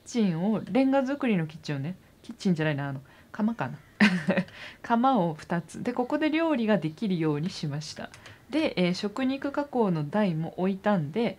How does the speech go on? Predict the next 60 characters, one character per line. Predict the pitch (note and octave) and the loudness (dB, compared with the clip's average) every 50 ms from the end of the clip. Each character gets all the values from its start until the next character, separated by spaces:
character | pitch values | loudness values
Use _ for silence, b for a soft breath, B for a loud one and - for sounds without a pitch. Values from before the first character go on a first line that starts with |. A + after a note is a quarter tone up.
| B B B B B B B B B - | B B B B B B B B B -6
一 | G#3+ G#3 - - C#4 C#4 D4 | -6 -6 -4 -6 -4 -2 -2
応 | C#4+ | -2
こ | C#4+ - C4 | -2 -6 -8
こ | - A#3+ A#3 | -8 -6 -4
が | B3 A#3+ | -4 -4
キ | A#3+ - - B3+ | -4 -6 -12 -14
ッ | - - - | -14 -16 -16
チ | - - A#3 A3+ | -6 0 2 4
ン | G#3 G3+ | 6 6
に | G#3+ A3 | 6 6
な | G3 F#3+ | 6 4
っ | F#3 | 4
て | - - D3+ | 0 -2 -6
い | D3+ | -4
ま | C#3 C#3+ D3 D3 | -4 -6 -8 -10
す。 | - - - - | -12 -14 -4 -2
で、 | A3 A#3 - B B B B B | 0 0 0 B B B B B
作 | - A#3 A#3+ A#3 | -4 -2 0 2
業 | - E4 E4+ E4 | 2 2 2 0
効 | E4 - F4+ F4+ F4+ | 2 2 4 4 4
率 | D#4 B3 G3 - - F3 | 4 0 -2 -4 -6 -4
も | E3 E3 F3 G3 G3+ F#3+ F3+ E3+ D#3 D3 D3+ - - E3+ F3 E3+ - - - - | -2 0 0 2 2 2 2 0 -2 -4 -6 -8 -8 -10 -10 -10 -10 -12 -8 -2
な | F3 F#3 A3 B3+ | 0 2 4 4
ん | C#4+ D#4 | 4 4
や | E4 E4+ D#4+ | 2 0 -2
か | D#4+ - E4+ | -2 -2 0
ん | D#4+ C4+ | 2 4
や | G#3+ E3+ E3 | 4 4 2
上 | D#3 D#3 | 2 0
が | E3+ G3 | -2 -2
っ | G3 | -2
て | - - G#3 | -2 -2 -2
る | G3 G#3+ | 0 0
ら | G3+ G#3+ A3+ A#3+ | 0 0 0 -2
し | - - | -4 -6
く | - - D3 | -8 -10 -10
っ | |
て、 | C3+ - - - _ - E3 E3 D#3 D3 C#3 D3+ - B B B B B B B B B B B - | -10 -12 -16 -16 _ -6 -4 -2 -2 -2 -4 -6 -12 B B B B B B B B B B B -4
ち | - F#4 | -2 -2
ょ | F#4+ | -2
っ | F#4+ - - | -2 -4 -2
と | - A#3 G#3 F3 | 2 2 2 4
ね、 | D#3 E3 F3 F3+ E3+ - - | 2 2 2 2 0 0 0
あ | E3+ F3 F3 E3+ | 0 0 2 2
の、 | F3 E3+ E3+ E3+ F3 F3 | 2 2 2 0 0 -2
生 | F3+ - - C#4 C#4+ D4+ | -4 -6 -4 -4 -2 -2
産 | D4 D4+ C#4+ C#4+ C4+ | 0 0 0 0 0
の | C4+ C#4 | -2 -4
速 | C#4 - C#4+ - C4+ A3 | -4 -6 -6 -6 -6 -6
度 | - - | -4 -6
と | - - | -6 -4
か | - D3+ D3 | -4 -4 -2
も | D3+ D#3 D#3 D3 C#3 - B B B B B B B - | -2 -2 -2 -2 -4 -8 B B B B B B B -2
上 | F#3 | 0
が | F#3 A3 A#3 | 2 2 2
る | A3 B3 A3 F#3 | 2 2 0 -2
ん | E3+ D#3+ | -2 -2
で、 | E3 D#3+ | -4 -4
多 | E3 D4 D#4+ | -2 -2 -2
分 | B3+ - | -2 -2